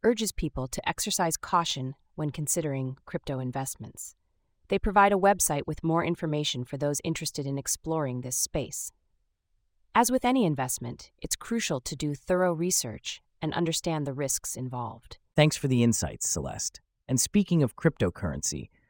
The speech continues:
Speaker 2: let's delve into a story of fortunes made and lost in the blink of an eye. Ben Armstrong, better known by his online handle BitBoy, once claimed to be worth forty million dollars during the crypto boom of twenty twenty-one,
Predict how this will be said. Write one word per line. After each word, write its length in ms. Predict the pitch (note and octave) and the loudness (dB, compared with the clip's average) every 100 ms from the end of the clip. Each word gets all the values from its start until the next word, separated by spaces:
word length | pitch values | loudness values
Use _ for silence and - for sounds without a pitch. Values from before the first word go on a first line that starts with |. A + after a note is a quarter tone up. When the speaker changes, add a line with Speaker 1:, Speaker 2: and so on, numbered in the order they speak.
| _ _ | _ _
Speaker 2:
let's 240 | G3 - | 4 4
delve 320 | - D#3 D3+ | 8 10 10
into 260 | C#3 A#2+ A#2+ | 6 4 2
a 60 | G#2+ | 2
story 420 | - C#3+ B2+ A2+ | 2 4 4 4
of 100 | G2 | 2
fortunes 600 | - D3 C#3+ - G2+ F#2 | 2 2 4 2 0 2
made 380 | G#2 C3 D#3 D#3 | 4 6 4 2
and 240 | C3 B2 | 2 4
lost 420 | A2+ G#2 - - - | 6 4 2 -8 -2
in 100 | G#2+ | -2
the 60 | |
blink 300 | F#2 A2 G#2 | 2 2 2
of 80 | F2+ | 0
an 100 | F#2 | 0
eye. 340 | F2+ C#2+ - - _ _ _ _ _ _ _ _ | 0 -2 -10 -20 _ _ _ _ _ _ _ _
Ben 200 | E3 F3 | 8 8
Armstrong, 680 | - C#3 B2+ - - - - _ _ - | 8 6 6 0 -6 -8 -14 _ _ 4
better 180 | D3 E3 | 8 8
known 240 | D3 C#3 | 8 8
by 140 | A2+ | 8
his 140 | G#2 G2 | 6 6
online 420 | G#2+ A#2 A2 G#2 | 4 4 4 2
handle 380 | G2 A2 F#2+ E2 | 2 0 0 0
BitBoy, 560 | G2 B2+ - E2+ E2 - _ _ - | 0 0 -2 -8 -8 -12 _ _ 2
once 240 | D3 F#3 | 4 4
claimed 420 | - E3 C3 G#2+ | 2 4 4 4
to 80 | - | 0
be 140 | G#2 G#2 | -2 0
worth 360 | G2 A2 G#2 | 2 2 0
forty 440 | - - D#3+ E3+ E3+ | -6 2 6 6 6
million 400 | D3+ D3 D3 C#3 | 6 6 4 4
dollars 540 | A#2 A2 D#2 C2+ - | 6 6 2 -4 -6
during 240 | G#2 G#2 | 0 2
the 40 | G2 | 0
crypto 460 | - D#3 - C#3+ | 0 -2 2 2
boom 380 | B2+ A2 G2+ G2 | 2 2 2 0
of 120 | - | -2
twenty 300 | - - A2 | -6 0 0
twenty-one, 760 | F#2 - G2+ E2+ F2+ G2+ C2 | 0 -2 0 0 2 0 -2